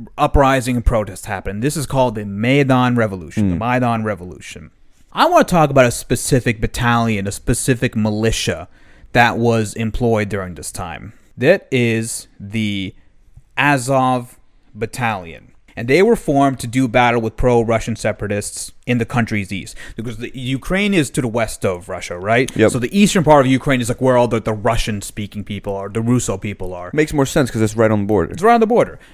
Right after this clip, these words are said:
Speaker 1: And so a battalion was formed to, like, stop them because they were trying to separate. They were like, "Okay, you know what?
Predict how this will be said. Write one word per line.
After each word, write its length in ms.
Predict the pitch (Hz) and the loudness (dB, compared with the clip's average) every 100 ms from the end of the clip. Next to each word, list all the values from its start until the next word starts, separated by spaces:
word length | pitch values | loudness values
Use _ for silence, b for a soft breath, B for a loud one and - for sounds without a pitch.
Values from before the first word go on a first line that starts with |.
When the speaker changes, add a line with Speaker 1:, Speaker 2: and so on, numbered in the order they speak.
| - | -6
Speaker 1:
And 160 | 127 | -4
so 340 | - 131 117 104 | -2 0 0 -2
a 80 | 117 | -4
battalion 480 | - 156 175 170 | -4 -2 -2 -2
was 100 | 147 | -4
formed 360 | - 127 127 117 | -4 -2 -2 -4
to, 100 | 127 | -6
like, 220 | 113 104 | -6 -8
stop 360 | - 131 120 - | -4 0 0 -2
them 120 | 113 | -6
because 180 | 113 120 | -6 2
they 80 | 165 | 2
were 140 | 160 | 2
trying 160 | 156 123 | 0 -2
to 40 | |
separate. 440 | - 123 104 98 | 0 -2 -2 -6
They 60 | 110 | -4
were 60 | 120 | -2
like, 100 | 120 | 0
"Okay, 180 | 120 | -2
you 120 | 110 120 | -2 -2
know 100 | 127 | -2
what? 360 | 120 120 - | 0 0 -4